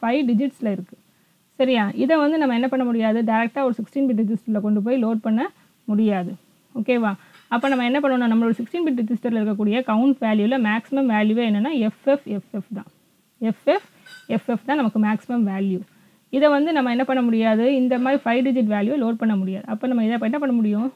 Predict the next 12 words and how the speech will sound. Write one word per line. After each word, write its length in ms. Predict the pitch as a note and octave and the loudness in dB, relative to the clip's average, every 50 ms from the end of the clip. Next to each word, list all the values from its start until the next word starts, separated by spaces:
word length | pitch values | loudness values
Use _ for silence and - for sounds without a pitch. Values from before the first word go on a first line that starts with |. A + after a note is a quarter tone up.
| - | -6
நம்ம 200 | B3 A#3 A3 A3+ | -6 -4 -2 -2
இதை 160 | A3 - B3 | -2 0 0
segregate 320 | A3 B3+ C#4 B3+ C#4+ D4 C4 | 0 0 0 0 0 -2 -2
பண்ண 180 | - A#3 A3 | -2 -2 0
முடியுமான்னு 460 | G#3+ G#3+ G3+ G3+ G3 G3+ G3 G#3 C4 C#4+ | 0 0 0 -2 -4 -4 -4 -4 -6 -6
பார்க்கணும். 380 | - G3+ G3 F#3+ - G#3 G#3 - - _ _ _ _ _ _ | -6 -6 -8 -8 -8 -8 -10 -10 -12 _ _ _ _ _ _
எப்படி 300 | - A#3 A3+ - B3 E4 | -6 -6 -4 -4 -2 0
வந்து 220 | D#4 B3+ B3 C4+ C4 | 0 2 2 2 2
load 200 | A3+ A#3 A#3 A3 | 2 0 -2 -2
பண்ண 200 | - A#3 A3+ G#3+ | -2 -2 0 0
முடியும் 360 | G#3 G3+ G3 G3 G3 G3+ G3 | 0 -2 -2 -4 -4 -6 -6
அப்படின்னா, 320 | F#3 G3 G3+ F#3+ F#3+ A3 | -8 -8 -8 -6 -6 -6